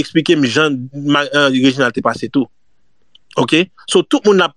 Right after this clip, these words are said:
fè rele m yo, li fè moun rele m, l ap voye kontra, moun yo lè yo vin pale avè m, mwen ba yo aji kaze, m pa gen anyen pou m ba manti, brother.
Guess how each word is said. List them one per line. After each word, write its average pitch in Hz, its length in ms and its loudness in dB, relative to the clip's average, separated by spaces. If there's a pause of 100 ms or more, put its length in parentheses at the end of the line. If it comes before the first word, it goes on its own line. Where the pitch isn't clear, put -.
fè 156 180 2
rele 135 300 2
m 123 80 0
yo, 147 120 2 (240)
li 170 140 2
fè 160 160 2
moun 147 220 4
rele 131 240 4
m, 135 40 2
l 139 60 0
ap 123 80 -6
voye 135 140 2
kontra, 139 340 0 (260)
moun 175 240 4
yo 175 80 6
lè 165 140 4
yo 175 100 2
vin 160 140 -6
pale 151 220 0
avè 139 260 2
m, 156 80 -8 (220)
mwen 160 140 2
ba 175 120 0
yo 143 160 2
aji 143 260 -2
kaze, 143 200 0
m 180 40 -4
pa 247 120 0
gen 214 100 2
anyen 143 160 2
pou 135 80 -4
m 127 60 0
ba 123 100 -4
manti, 120 260 -6
brother. 113 280 -2